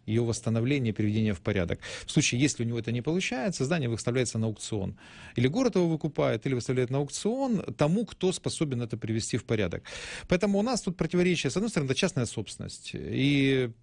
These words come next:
ну, мы не можем прийти за счёт, там, бюджета или, там, за счёт ч-, кого-то и его отремонтировать. Э, человек имеет частную собственность, он вправе её ремонтировать, вправе не ремонтировать. То есть его надо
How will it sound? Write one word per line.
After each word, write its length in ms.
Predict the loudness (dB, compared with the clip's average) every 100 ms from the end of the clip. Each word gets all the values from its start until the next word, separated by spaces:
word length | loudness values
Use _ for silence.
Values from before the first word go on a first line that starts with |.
| -20
ну, 560 | -12 -8 -6 -2 2 2
мы 220 | 2 2
не 80 | 2
можем 280 | 2 0 0
прийти 420 | 0 -2 0 0
за 120 | 0
счёт, 160 | -2 -2
там, 140 | -2
бюджета 500 | 0 0 2 2 2
или, 140 | -2 0
там, 220 | -2 0
за 60 | -2
счёт 180 | -4
ч-, 220 | -4 -6 0
кого-то 480 | 0 2 2 0 -4 -10 -6
и 80 | 0 2 2
его 140 | 4 4
отремонтировать. 720 | 4 0 -2 -4 -6 -4 -6 -8 -18 -18 -6
Э, 500 | 2 4 4 4 2 -2 _
человек 420 | -2 2 2 0 -4
имеет 200 | 0 2
частную 260 | 0 0 0
собственность, 340 | -2 -4 -6 -4
он 60 |
вправе 240 | -2 2 2
её 100 | 2
ремонтировать, 420 | 0 -2 -2 -2
вправе 200 | 0 0
не 100 | 0
ремонтировать. 480 | 0 0 -2 -2 0
То 40 |
есть 100 | 0
его 100 | 2
надо 220 | 2 2